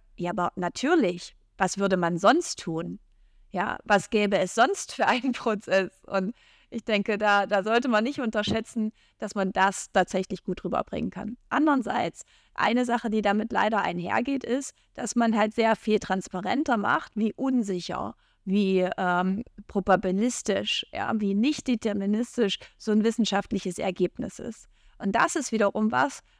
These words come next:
womit, sagen wir, eine breite Öffentlichkeit eher schwieriger umgehen kann. Ja, wir wollen eigentlich immer gerne wissen,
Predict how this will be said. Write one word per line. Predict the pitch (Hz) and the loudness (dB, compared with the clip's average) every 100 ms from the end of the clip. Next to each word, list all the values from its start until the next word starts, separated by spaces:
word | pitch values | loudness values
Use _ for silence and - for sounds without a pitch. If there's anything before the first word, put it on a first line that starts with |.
| _ | _
womit, | 208 226 233 | 2 2 2
sagen | - 233 208 | 0 0 2
wir, | |
eine | 196 196 | 0 0
breite | - 190 240 226 - | -2 0 0 0 -4
Öffentlichkeit | - 294 262 - 247 - | -4 -4 -6 -2 -2 0
eher | 196 190 | 0 0
schwieriger | - 214 262 247 - - | 0 2 2 2 0 -4
umgehen | - - - - - | -6 -6 -6 -6 -8
kann. | - - 240 _ _ _ | -10 -12 -12 _ _ _
Ja, | 214 | 0
wir | 208 185 | 2 2
wollen | 190 233 | 2 2
eigentlich | 233 196 190 - | 2 0 -2 0
immer | 233 247 | 4 4
gerne | 196 185 202 196 | 2 -2 -2 -2
wissen, | 254 311 339 | -4 -2 -4